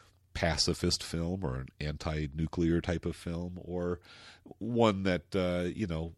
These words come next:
cuts against the grain of, um,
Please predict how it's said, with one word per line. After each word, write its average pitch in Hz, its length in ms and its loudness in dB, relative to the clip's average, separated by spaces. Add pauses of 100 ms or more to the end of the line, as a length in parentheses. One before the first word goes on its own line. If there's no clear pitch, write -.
(920)
cuts - 280 2
against 85 380 4
the 85 100 2
grain 85 440 2
of, 71 520 -2
um, 71 400 -4